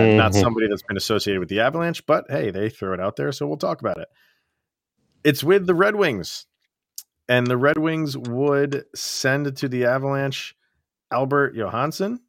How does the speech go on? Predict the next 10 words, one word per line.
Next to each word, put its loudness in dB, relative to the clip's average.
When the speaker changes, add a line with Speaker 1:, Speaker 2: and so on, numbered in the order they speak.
Speaker 1:
and 2
Tyler 0
Bertuzzi -2
for 2
a -2
twenty -4
twenty-two 0
second -2
round -8
pick, -14